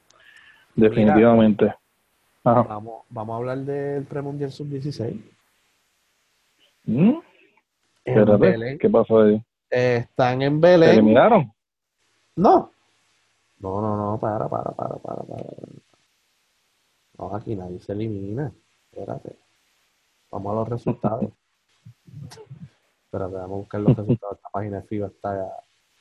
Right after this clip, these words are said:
Speaker 1: está apretada. Eh, ok. Vamos a ver los resultados.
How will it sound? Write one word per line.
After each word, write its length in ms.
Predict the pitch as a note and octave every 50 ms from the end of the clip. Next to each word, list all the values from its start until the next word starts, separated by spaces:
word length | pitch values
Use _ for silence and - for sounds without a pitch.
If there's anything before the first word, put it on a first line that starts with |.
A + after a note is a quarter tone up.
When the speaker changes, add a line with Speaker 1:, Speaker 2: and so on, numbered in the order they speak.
| _ _ _ _ _
Speaker 1:
está 140 | - - G2+
apretada. 500 | - G#2+ G#2 G2 G2 - G2 F#2 - _ _ _ _ _ _ _ _ _ _ _ _ _ _ _ -
Eh, 400 | A#2 A2+ A#2 A#2+ A#2+ B2 B2+ -
ok. 180 | - C#3 C3 B2+ A#2 A2+ G#2+ G#2+ _ _ _ _ _ _ _ _ _ _ _ _ _ _ _ _ _ _ _ _ _ _ _ _ _ _ _ _ _ _ _ _ _ _ _ _ _ _ _ _ _ _ _ _ _
Vamos 340 | - A2 G#2+ G#2+ G#2+ A2 A2
a 60 | A2
ver 120 | A2 A2
los 140 | A2 A2+ G#2+
resultados. 800 | A2 G#2 - - A2+ A2+ - - D3+ D#3+ D#3+ D#3+ D#3 D3+ D3 D3